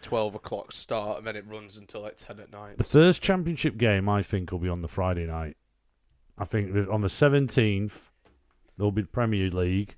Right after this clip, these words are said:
Speaker 2: and
Speaker 1: Yeah.
Speaker 2: on the Friday night, you'll have
Speaker 1: I think a morning of
Speaker 2: Cardiff versus Leeds. Telling you now. I reckon that'll be the
Speaker 1: We never,
Speaker 2: first
Speaker 1: no,
Speaker 2: game.
Speaker 1: but we never get the Friday nights game. I've
Speaker 2: Well, we,
Speaker 1: always noticed
Speaker 2: we
Speaker 1: that.
Speaker 2: have
Speaker 1: This
Speaker 2: done.
Speaker 1: season, we haven't gotten the Friday night game once.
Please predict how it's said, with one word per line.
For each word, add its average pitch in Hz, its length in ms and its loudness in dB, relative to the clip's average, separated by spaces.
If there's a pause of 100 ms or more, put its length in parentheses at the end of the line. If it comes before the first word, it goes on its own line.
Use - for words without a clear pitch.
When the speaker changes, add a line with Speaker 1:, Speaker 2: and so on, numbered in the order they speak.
(140)
Speaker 2:
and 104 120 -2
Speaker 1:
Yeah. 110 60 6
Speaker 2:
on 107 100 6
the 101 100 2
Friday 113 500 4
night, 98 440 2 (200)
you'll 95 260 0
have 90 360 2 (180)
Speaker 1:
I 113 60 -10
think 113 380 -10
a 117 60 -10
morning 113 320 -6
of 117 60 -4
Speaker 2:
Cardiff 95 560 4 (180)
versus 85 420 -4
Leeds. 80 520 -6 (480)
Telling 85 240 -4
you 87 80 -2
now. 78 300 -4 (840)
I 98 80 -2
reckon 95 200 -2
that'll 95 140 -4
be 92 80 -4
the 90 60 -2
Speaker 1:
We - 80 -14
never, 104 120 0
Speaker 2:
first 107 260 4
Speaker 1:
no, 127 60 0
Speaker 2:
game. 90 140 0
Speaker 1:
but - 80 -4
we 120 180 -8
never 120 240 -10
get 107 200 -8
the 113 60 -16
Friday 104 480 -12
nights 104 320 -14
game. 107 260 -16
I've 110 140 -14
Speaker 2:
Well, 214 200 4
we, 277 40 4
Speaker 1:
always 123 240 -2
noticed 120 320 -8
Speaker 2:
we 214 80 4
Speaker 1:
that. 247 60 6
Speaker 2:
have 262 100 4
Speaker 1:
This 113 100 -2
Speaker 2:
done. 147 100 6
Speaker 1:
season, 117 260 -4
we 110 40 -8
haven't 110 180 -10
gotten 110 180 -6
the 101 60 -20
Friday 110 400 -10
night 107 260 -16
game 104 280 -18
once. 104 540 -20